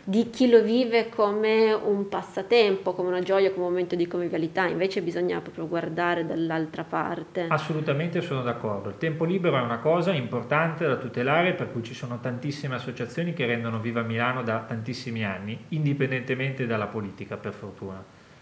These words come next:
Speaker 2: Però la cultura è un'altra cosa, è una cosa a volte parallela, ma, eh, ripeto che, eh, ha una serie di contenuti di preparazione di qualità immensa.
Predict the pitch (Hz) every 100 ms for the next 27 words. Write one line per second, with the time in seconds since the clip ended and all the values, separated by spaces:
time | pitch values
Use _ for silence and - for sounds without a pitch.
0 | - - 123 156 202 - 127 110 131 120
1 | 160 131 117 117 113 104 - 98 90 95
2 | 92 - - - - 110 113 127 131 120
3 | 110 107 - - 117 131 131 - 131 143
4 | 151 175 202 139 113 131 - - - -
5 | 113 104 104 123 127 127 147 143 113 113
6 | 117 - 143 113 104 92 95 - 120 127
7 | 123 110 143 131 117 113 123 117 127 135
8 | 113 107 113 113 117 120 - 143 156 131
9 | 117 - 147 139 127 139 127 113 113 131
10 | 151 151 - 185 - -